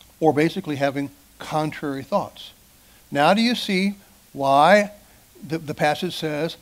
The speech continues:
"Let him ask in faith without doubting"? Because if you have faith that has doubts, in other words, you have a belief that has doubts in it, lie-based thinking, and you also have the belief that God's word says this, now you have two minds.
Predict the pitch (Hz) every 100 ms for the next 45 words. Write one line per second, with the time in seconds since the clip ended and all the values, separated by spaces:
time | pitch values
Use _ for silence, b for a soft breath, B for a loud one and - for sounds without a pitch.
0 | - 160 180 190 170 160 - - 156 135
1 | - - - 185 147 160 185 - - 151
2 | 160 160 151 165 _ - 233 202 123 135
3 | _ _ _ b b b - 147 170 156
4 | 160 185 175 160 - - 170 170 156 151
5 | 147 - 120 190 254 143 180 - - 156
6 | 151 143 165 139 127 147 202 214 - 151
7 | 139 135 - 117 196 220 - 143 131 190
8 | - b b b - 147 220 202 160 139
9 | - 143 127 139 180 - B B 190 208
10 | 185 202 240 226 185 175 156 135 151 175
11 | 151 143 180 180 139 180 156 160 151 131
12 | 233 165 160 - b b - 185 220 180
13 | 165 156 151 135 _ _ - 233 190 147
14 | 156 - 185 190 131 113 123